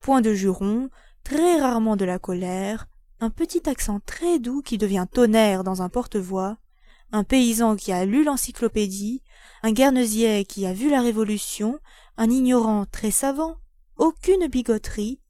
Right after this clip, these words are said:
mais toutes sortes de visions, plus de foi à la Dame Blanche qu'à la Sainte Vierge, la force de Polyphème, la logique de la Girouette, la volonté de Christophe Colomb, quelque chose d'un taureau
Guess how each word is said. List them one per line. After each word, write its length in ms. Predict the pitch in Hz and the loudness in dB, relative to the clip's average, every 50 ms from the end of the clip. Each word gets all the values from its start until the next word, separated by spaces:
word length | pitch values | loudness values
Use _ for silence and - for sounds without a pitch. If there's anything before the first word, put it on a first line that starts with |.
| _ - | _ -4
mais 100 | 196 196 | -4 -4
toutes 400 | - _ - 370 381 - - 302 | -6 _ 0 0 2 2 0 -4
sortes 320 | - - 262 233 - - | -2 -2 -2 -4 -4 -4
de 120 | 196 220 233 | -4 -4 -4
visions, 520 | 220 208 196 185 - - 196 208 233 - - _ _ _ _ _ _ _ _ _ | -2 -4 -4 -4 -6 -6 -6 -6 -6 -10 -14 _ _ _ _ _ _ _ _ _
plus 360 | - 226 214 226 220 202 196 | -4 0 0 2 0 0 0
de 80 | 214 196 | -2 -2
foi 240 | - - 269 285 285 | 0 0 2 2 4
à 60 | 254 | 4
la 120 | 214 196 | 2 2
Dame 200 | 185 190 185 180 | 2 0 -2 -2
Blanche 440 | 180 202 214 233 247 247 226 - - | -2 -2 -2 0 0 -2 -4 -6 -6
qu'à 120 | - 190 | -8 -8
la 100 | 175 175 | -6 -2
Sainte 260 | 175 - 247 247 233 196 | -2 0 0 0 0 0
Vierge, 520 | 190 190 190 196 196 202 214 226 226 - - - - _ - | 0 0 0 0 0 0 -2 -2 -4 -6 -12 -18 -20 _ -8
la 180 | - 180 190 180 | -4 -4 -4 -4
force 540 | - - - - 254 269 - - - - 226 | -4 -6 0 4 4 4 4 2 -2 -2 -2
de 140 | 196 202 196 | -2 -2 -2
Polyphème, 760 | - 247 220 214 202 - - - 208 202 208 208 214 226 - - - - _ _ 214 | -2 -2 -2 -2 -6 -8 -6 -4 -2 -2 0 0 -2 -4 -6 -10 -18 -20 _ _ -6
la 160 | 196 185 185 | -4 -2 2
logique 420 | 196 226 233 202 214 226 202 196 | 4 4 4 4 2 -2 -4 -2
de 100 | 190 202 | -2 0
la 120 | 190 190 190 | 0 0 0
Girouette, 580 | - 202 196 190 202 202 208 208 - - - - - - _ - - | 0 -2 -2 0 0 0 -2 -2 -4 -8 -10 -12 -12 -18 _ -12 -8
la 120 | 202 202 | -6 -6
volonté 540 | 185 - 262 269 254 247 240 - 254 240 214 | -2 0 2 2 2 2 2 2 2 2 2
de 80 | 214 208 | 2 -2
Christophe 520 | - - 285 285 - - - 254 226 - | -2 -2 0 0 0 0 0 -2 -4 -2
Colomb, 460 | - 247 233 214 226 226 226 233 233 226 - - _ _ - - _ - _ - | 0 0 0 2 0 0 -2 -2 -4 -6 -10 -16 _ _ -20 -20 _ -20 _ 2
quelque 320 | 285 277 247 - - 240 | 2 2 2 2 0 -2
chose 380 | - - - 254 247 240 214 - | -2 0 0 2 0 0 0 0
d'un 140 | 220 214 | -2 -2
taureau 540 | - - - 247 233 202 220 233 233 240 240 | -4 -2 0 0 2 2 2 2 2 0 -2